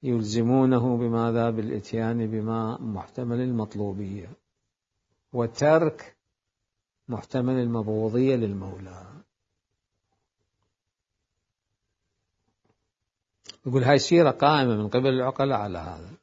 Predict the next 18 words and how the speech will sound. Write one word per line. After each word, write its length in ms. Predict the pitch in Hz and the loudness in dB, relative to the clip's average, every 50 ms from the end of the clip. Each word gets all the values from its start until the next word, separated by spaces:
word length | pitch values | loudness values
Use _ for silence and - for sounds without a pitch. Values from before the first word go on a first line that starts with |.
| _ _ _ _ _ _ _ _ _ _ _ _ _ _ _ _ _ _ | _ _ _ _ _ _ _ _ _ _ _ _ _ _ _ _ _ _
هذا 180 | - 147 170 175 | 4 6 6 8
شنو 240 | 151 - 185 185 180 | 8 8 8 8 8
معنى 260 | 170 151 147 143 139 | 8 8 8 8 8
هذا 400 | 135 127 135 131 131 127 135 131 | 8 6 6 6 6 6 6 8
إلى 140 | 131 127 120 | 8 8 6
هنا؟ 460 | 117 113 127 123 117 113 113 - - - _ _ _ _ _ _ _ _ _ _ _ _ _ _ _ _ | 6 6 4 4 4 4 2 0 -4 -10 _ _ _ _ _ _ _ _ _ _ _ _ _ _ _ _
معناه 460 | - 135 127 135 147 156 160 165 160 156 | 0 2 2 4 6 6 8 8 8 8
أن 160 | 160 156 151 | 8 6 6
الاحتمال 1500 | 139 139 135 135 120 - - - 135 135 135 135 139 143 147 151 151 151 156 160 165 165 170 180 180 190 202 226 - - - _ _ _ _ _ _ | 6 6 4 4 0 -2 -2 0 2 2 4 4 6 6 6 6 6 8 8 8 8 8 8 8 8 6 6 2 -2 -6 -12 _ _ _ _ _ _
شنو؟ 540 | - - 147 135 139 139 147 170 196 220 - - _ _ _ _ _ _ _ _ _ | -2 2 4 6 6 6 6 4 2 0 -4 -10 _ _ _ _ _ _ _ _ _
منجز. 720 | - 127 117 110 107 104 90 87 85 87 95 101 123 - - _ _ _ _ _ _ | -4 0 0 2 2 0 -2 -4 -8 -10 -12 -12 -14 -18 -20 _ _ _ _ _ _
هذا 200 | 107 110 120 131 | -4 0 0 2
معنى 340 | 131 135 131 127 123 123 135 - _ _ _ _ _ _ _ _ _ _ _ _ _ _ _ _ | 2 2 2 0 -2 -4 -6 -8 _ _ _ _ _ _ _ _ _ _ _ _ _ _ _ _
<clears throat> 960 | - 175 202 180 - - 160 151 131 104 - - _ _ _ _ _ _ _ 139 | 2 4 6 8 8 8 8 6 4 2 -2 -10 _ _ _ _ _ _ _ -4
أن 180 | 135 131 135 | -2 0 0
احتمال 580 | 139 113 - - - 160 160 180 202 220 220 214 | 0 -2 0 0 2 4 6 6 8 8 8 8
المطلوبية 920 | 220 214 208 202 196 196 190 196 202 196 185 202 208 208 208 214 220 220 208 | 8 8 6 4 4 6 6 8 8 8 8 6 8 8 8 8 8 8 6
منجز، 680 | 185 170 151 139 131 127 120 117 120 113 117 - - | 4 4 2 2 2 0 -2 -4 -6 -8 -8 -10 -14